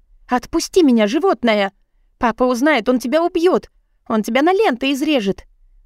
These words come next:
Начинаю отчаянно сопротивляться, царапать его руку. Кусаюсь так, что чувствую металлический вкус крови на губах. Это помогает мне вырваться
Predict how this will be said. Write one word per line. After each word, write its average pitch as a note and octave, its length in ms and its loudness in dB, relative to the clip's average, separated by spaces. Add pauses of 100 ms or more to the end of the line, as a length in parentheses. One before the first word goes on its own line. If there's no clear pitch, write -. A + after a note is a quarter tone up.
Начинаю F#3+ 580 -2
отчаянно F#3+ 460 -4
сопротивляться, F3+ 840 -6 (360)
царапать D4+ 480 -2
его A3+ 220 0
руку. F#3 360 -4 (380)
Кусаюсь F3 540 -4
так, G3+ 200 -4
что - 200 -4
чувствую G3 520 -4
металлический G#3+ 640 -2
вкус - 320 -8
крови C4 300 -2
на F3+ 140 -2
губах. F#3+ 500 -4 (520)
Это F#3 220 -6
помогает A3 480 0
мне E3+ 220 -2
вырваться E3+ 520 -6